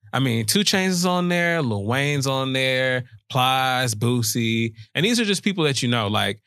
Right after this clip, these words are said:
for people that you might not be familiar with on the project, uh, well, actually, people you should definitely be familiar with before I even go there.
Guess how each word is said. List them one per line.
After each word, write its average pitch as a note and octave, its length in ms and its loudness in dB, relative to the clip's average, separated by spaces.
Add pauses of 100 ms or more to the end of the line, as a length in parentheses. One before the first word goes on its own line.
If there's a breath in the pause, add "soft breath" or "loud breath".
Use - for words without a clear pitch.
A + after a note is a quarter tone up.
(140 soft breath)
for C3+ 80 -4
people F#3 180 0
that E3 140 2
you D#3 80 2
might C#3+ 120 2
not C3 120 2
be B2 80 0
familiar C3 400 0
with C3 240 -2
on B2+ 120 -2
the A#2+ 60 -2
project, B2 640 0 (240)
uh, G2+ 100 -8
well, C3 140 0
actually, C#3 280 0
people E3+ 200 -4
you C3+ 120 0
should A2 260 -4
definitely C3 280 -2
be A2+ 100 0
familiar G#2+ 340 -2
with G#2 160 -4
before G#2+ 220 -4
I G2+ 100 0
even G2+ 160 -6
go G2 160 -4
there. G2 260 -4